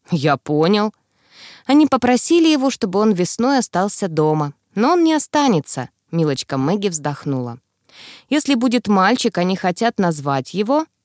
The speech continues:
«Клод?» прервала милочка Мэгги. «Боже упаси, нет, Джон Бассет Мур! Какое красивое имя!» «Моё имя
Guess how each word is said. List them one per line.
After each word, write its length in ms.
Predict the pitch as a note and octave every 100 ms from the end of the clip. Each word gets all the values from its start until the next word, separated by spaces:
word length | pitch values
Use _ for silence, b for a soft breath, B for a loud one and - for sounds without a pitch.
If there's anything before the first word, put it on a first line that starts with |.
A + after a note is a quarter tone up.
| _ _ _
«Клод?» 600 | - D3+ D3+ C4 - - _ _
прервала 560 | - G3 F#3+ F#3+ G3 F#3
милочка 500 | F#3+ F#3 F3+ - F#3+
Мэгги. 400 | F#3 F3 E3 E3 b b b b -
«Боже 520 | B3+ C4+ A#3+ E3+ E3+
упаси, 440 | D#3+ E3+ D#3+ F3+
нет, 400 | F3 F#3+ C3+ - _ -
Джон 480 | F3+ D#3 A#3+ F4 A3
Бассет 460 | G#3 B3+ - B3+
Мур! 380 | A3+ A3 D4 - _ _ _
Какое 420 | - D3 - D#3 C#3
красивое 580 | D3+ D3 - D3+ D#3+ E3
имя!» 400 | - F#3+ C#3+ B2+ - _ _ _ _
«Моё 560 | F3+ A#3+ F3 D3 F#3 A#3+
имя 360 | A3 G3 C#3+ B2+